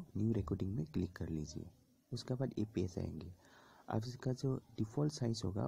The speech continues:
वो सेवन ट्वेंटी पी होगा। इसको आप बढ़ा भी सकते हैं, size बढ़ा भी सकते हैं। जो area है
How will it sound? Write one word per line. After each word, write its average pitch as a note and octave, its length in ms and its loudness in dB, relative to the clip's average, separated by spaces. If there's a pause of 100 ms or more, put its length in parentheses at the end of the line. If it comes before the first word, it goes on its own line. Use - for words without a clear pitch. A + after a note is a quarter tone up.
वो A2+ 80 2
सेवन A2 320 2
ट्वेंटी F#2+ 360 0
पी G#2 260 0 (300)
होगा। B2+ 180 2 (260)
इसको - 300 0
आप A2 120 2
बढ़ा G2+ 300 2
भी A2+ 100 4
सकते G#2+ 320 -2
हैं, G#2+ 80 2
size G#2 400 -2
बढ़ा F#2 180 2
भी F#2+ 100 2
सकते - 320 -4
हैं। A2+ 160 -2 (380)
जो G#2+ 160 4
area A2+ 340 8
है C3+ 180 4